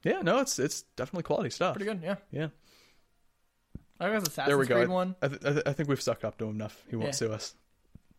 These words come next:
Speaker 2: Love you, love you, dude.
Speaker 1: <laughs>
Speaker 2: I don't
Speaker 1: Whose
Speaker 2: know
Speaker 1: name
Speaker 2: what
Speaker 1: we
Speaker 2: your
Speaker 1: can't
Speaker 2: actual
Speaker 1: remember.
Speaker 2: name is.
Speaker 1: <laughs>
Speaker 2: I'm pretty sure it's Matt Pat. Pat Matt?
Speaker 1: I think Matt Pat. That
Speaker 2: Matt
Speaker 1: sounds
Speaker 2: Pat?
Speaker 1: right. Anyway.
Speaker 2: Okay.
Speaker 1: Um,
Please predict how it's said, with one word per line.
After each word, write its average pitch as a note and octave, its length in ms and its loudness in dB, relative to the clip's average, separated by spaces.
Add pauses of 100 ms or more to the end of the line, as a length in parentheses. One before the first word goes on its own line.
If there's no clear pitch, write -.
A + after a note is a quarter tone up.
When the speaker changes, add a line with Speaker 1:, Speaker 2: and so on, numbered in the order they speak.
Speaker 2:
Love G#3 180 0
you, G#3 280 2
love F#3+ 200 -4
you, F#3+ 140 -8 (280)
dude. F3 380 -2 (240)
Speaker 1:
<laughs> - 240 -8
Speaker 2:
I F3 60 4 (960)
don't E3+ 40 4
Speaker 1:
Whose F3 60 2
Speaker 2:
know F#3 80 4
Speaker 1:
name C#3+ 100 6
Speaker 2:
what D3 80 4
Speaker 1:
we C#3 60 4
Speaker 2:
your B2+ 60 0
Speaker 1:
can't D3+ 200 4 (120)
Speaker 2:
actual C#3 140 6
Speaker 1:
remember. D#3 120 6
Speaker 2:
name E3+ 240 0
is. F#3 280 0 (360)
Speaker 1:
<laughs> - 340 -10
Speaker 2:
I'm G3+ 600 -4 (920)
pretty F#4 140 0
sure F#4 80 2
it's G#3 120 -4
Matt D#3 200 -2
Pat. B2+ 280 -8 (680)
Pat D#3 200 -4
Matt? G#3 260 -2 (320)
Speaker 1:
I E3+ 60 0
think F#3+ 140 2
Matt B2 220 0
Pat. A#2 220 0 (320)
That C#3+ 80 -6
Speaker 2:
Matt D#3 60 -4
Speaker 1:
sounds A#2+ 120 -2
Speaker 2:
Pat? A#2+ 80 0
Speaker 1:
right. A#2 140 2 (920)
Anyway. D#3+ 360 4 (1040)
Speaker 2:
Okay. E4+ 180 12
Speaker 1:
Um, - 60 4